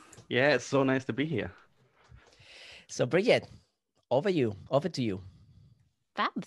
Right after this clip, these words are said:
Speaker 3: thank you very much. And also, I just wanna say thank you to Molly and Nathan for being here. And then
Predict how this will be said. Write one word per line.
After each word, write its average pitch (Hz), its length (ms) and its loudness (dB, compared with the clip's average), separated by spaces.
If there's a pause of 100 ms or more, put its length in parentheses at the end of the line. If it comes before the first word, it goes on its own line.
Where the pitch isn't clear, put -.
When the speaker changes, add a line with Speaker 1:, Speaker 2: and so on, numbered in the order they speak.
Speaker 3:
thank 190 280 -6
you 175 80 -6
very 160 200 -4
much. - 360 -6
And 165 120 -12
also, 156 280 -10
I 165 100 -6
just 196 160 -8
wanna 147 160 -8
say 147 160 -8
thank 151 260 -10
you 143 180 -12
to 143 500 -8
Molly 139 340 -8
and 139 100 -6
Nathan 139 300 -8
for 143 140 -12
being 143 240 -6
here. 165 260 -4
And 160 160 -6
then 160 100 -4